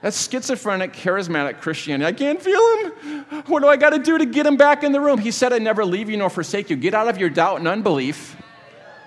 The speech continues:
Settle down into rest. And quit living by what you see, taste, hear, smell, and feel. Begin to live by promise. You begin to experience the promise. Everyone walking around worried about whether they're hungry enough, that's called unbelief.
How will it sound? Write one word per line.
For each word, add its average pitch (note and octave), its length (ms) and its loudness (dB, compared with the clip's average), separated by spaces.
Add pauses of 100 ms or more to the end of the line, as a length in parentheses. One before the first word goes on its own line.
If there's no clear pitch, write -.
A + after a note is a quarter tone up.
(240)
Settle A#3 420 0
down G3 300 2
into A3 180 -2
rest. C3 640 -4 (440)
And - 80 -8
quit A#3 160 -2
living G#3+ 320 0
by F#3 220 2
what E3+ 160 0
you D#3+ 100 -6
see, G3+ 240 -8
taste, F3+ 320 -6
hear, E3+ 140 -4
smell, E3 280 -6
and G3 100 -8
feel. C3+ 160 -6
Begin D#3 260 -4
to D#3+ 60 2
live F3 240 -2
by F#3 140 0
promise. C#3 440 -4
You E3 60 -4
begin E3+ 220 -4
to G3 40 -6
experience B3 480 -6
the - 100 -12
promise. - 580 -12 (1600)
Everyone G3 300 -2
walking G3+ 340 -2
around F#3 380 -2
worried G3 220 -2
about E3+ 180 0
whether E3+ 260 0
they're D3+ 140 0
hungry E3+ 420 -4
enough, A#2 340 -4
that's D#3 160 -10
called G3 220 -6
unbelief. C#3+ 720 -4